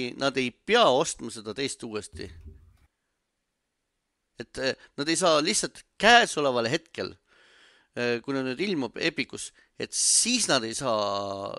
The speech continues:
nagu Hitman kahe a-, asju mängida. Aga kui nad nüüd, eh, viitsiksid oodata Steam'i, siis nad, eh, Steam'is,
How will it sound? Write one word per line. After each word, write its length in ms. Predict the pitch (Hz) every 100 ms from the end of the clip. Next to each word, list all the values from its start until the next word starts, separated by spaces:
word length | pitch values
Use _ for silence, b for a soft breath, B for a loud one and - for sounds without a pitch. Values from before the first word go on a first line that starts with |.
| -
nagu 340 | 107 101 104 - _ _
Hitman 360 | 135 135 117 110
kahe 220 | 120 117
a-, 380 | 110 123 - -
asju 240 | - 113
mängida. 360 | 110 98 95 98 B B B B
Aga 240 | - 120 123
kui 160 | 175
nad 80 | 185
nüüd, 160 | 143 123
eh, 100 | 135 135
viitsiksid 540 | 101 - 139 - 120
oodata 360 | 175 214 156 123
Steam'i, 480 | - - 220 135 117 - _ _ _ _ _ _ _ - 117
siis 160 | 110 139
nad, 160 | 131
eh, 160 | 131 120
Steam'is, 640 | - - 202 233 156 110